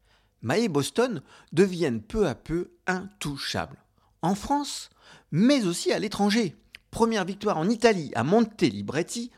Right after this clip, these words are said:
en octobre deux mille vingt. Bientôt, c'est toute l'Europe qui va être éblouie par le couple tricolore. Août deux mille vingt et un. La petite ville de Stregom, au sud-ouest de la Pologne,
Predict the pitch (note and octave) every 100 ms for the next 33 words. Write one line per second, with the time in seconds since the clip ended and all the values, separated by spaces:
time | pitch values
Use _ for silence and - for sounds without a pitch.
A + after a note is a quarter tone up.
0 | - C3 F3+ G3+ - B3 A3+ D3 D3+ G3+
1 | D#3+ G2+ F#2 E2 _ - _ - A#2 B2
2 | C#3+ C3 E3+ F3+ _ _ - - - C3
3 | - - D4 - D#3+ C#3 A#2 C3 - -
4 | - A#2+ A#2+ D3+ - _ _ - A#3+ D3+
5 | D3+ C#3 B2+ D3 - - G#2 A2 - F#3
6 | E3+ G2 - D3 A2 E2 E2 A2 _ _
7 | _ _ - _ - - - - - -
8 | - - - _ - - - - - -
9 | - _ - - - - - B3 C4 F#3+
10 | - B2+ E3 A3 G3 C#3+ C3+ A2+ F2 F2
11 | _ _ _ _ _ _ F#3 G3+ - F#3+
12 | E3+ D#3 D#3 B3 C#3+ G#2 - B2+ B2 E3
13 | A#3+ G#3 - G#2+ - E3 D3+ F#3+ G3 -
14 | A2+ G2+ F2+ - F3+ G3 A3 G#3+